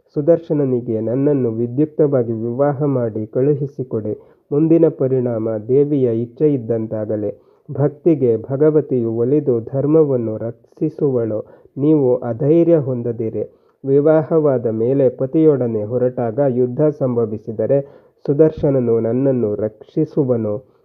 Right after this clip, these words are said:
ಅವನು ಅಕಸ್ಮಾತ್ ಸತ್ತರೆ ನಾನು ಸತ್ತು ದೇವಿಯನ್ನು ಸಂತೋಷಗೊಳಿಸುವೆನು. ಧರ್ಮದೇವತೆಯಾದ ಜಗನ್ಮಾತೆಯ ಆಜ್ಞಾಪಾಲನಕ್ಕಿಂತ ಆನಂದದ ಸಂಗತಿ ಬೇರೆ ಯಾವುದಿದೆ?" ಎಂದಳು.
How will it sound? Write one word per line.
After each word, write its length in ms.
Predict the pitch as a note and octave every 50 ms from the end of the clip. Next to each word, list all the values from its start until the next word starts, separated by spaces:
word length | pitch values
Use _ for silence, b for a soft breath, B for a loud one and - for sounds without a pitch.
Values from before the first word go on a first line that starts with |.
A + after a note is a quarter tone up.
| b b
ಅವನು 340 | - B2 B2 C#3+ D3 C#3 B2+
ಅಕಸ್ಮಾತ್ 680 | A#2+ A#2+ B2 A#2+ D#3+ D#3+ D#3 - E3+ D3 B2+ A#2+ -
ಸತ್ತರೆ 460 | - B2+ A#2 - - A#2 A2+ C#3+ D3 C#3
ನಾನು 360 | B2 A#2+ A#2+ B2+ D3 D#3 D3+
ಸತ್ತು 480 | D#3 - C3 - - - A2+ A2 G#2
ದೇವಿಯನ್ನು 580 | A2 B2 C3 C#3 C#3 D3 C#3+ C3 A#2 G#2+ G#2 G#2
ಸಂತೋಷಗೊಳಿಸುವೆನು. 1400 | - - B2+ B2+ B2+ C#3+ D3+ D#3 D#3 D#3 - - E3 C#3+ B2+ A#2+ A2+ A#2 - - B2+ A2 A2+ G#2+ G#2+ G2+ G2+ - b b b b b b b C3+
ಧರ್ಮದೇವತೆಯಾದ 1080 | C3+ C3+ C#3+ D3+ D#3 E3+ E3 D3+ D3 C#3 C3+ B2+ B2+ B2+ B2 A#2 A2+ A2 G#2+ G2+ G#2+ G#2
ಜಗನ್ಮಾತೆಯ 880 | G2 A2 A2+ A2+ C#3+ D3 D#3 D3+ C#3+ B2+ A2+ A#2 - A#2 G#2+ G#2+ G#2 G2+ G2+ G#2 b b b b b b b b
ಆಜ್ಞಾಪಾಲನಕ್ಕಿಂತ 1300 | - A#2+ C3 C3+ C#3 D3 D#3 D#3+ D#3+ D#3 - B2+ A#2+ A2+ A2+ G#2+ A2 G#2 - _ - A2+ G#2+ G#2 - C#3+ D3 C#3 A#2+ B2 b b b b b b b -
ಆನಂದದ 640 | C3 B2+ C#3 C#3+ D#3+ D#3+ D#3+ D3+ C#3 B2 B2 A2+ G#2
ಸಂಗತಿ 560 | G#2 - - C3 B2+ C#3 D3+ C#3+ C#3+ - A#2
ಬೇರೆ 380 | G#2 G#2 A#2 A#2+ B2+ C3+ C3 B2+
ಯಾವುದಿದೆ?" 680 | A#2+ A2+ A#2 C3 C#3 C#3+ C3 B2 A2+ G2+ A2 A2 A2 A2+
ಎಂದಳು. 440 | A#2 A#2 A#2 G#2+ A2 G#2 G#2 G2+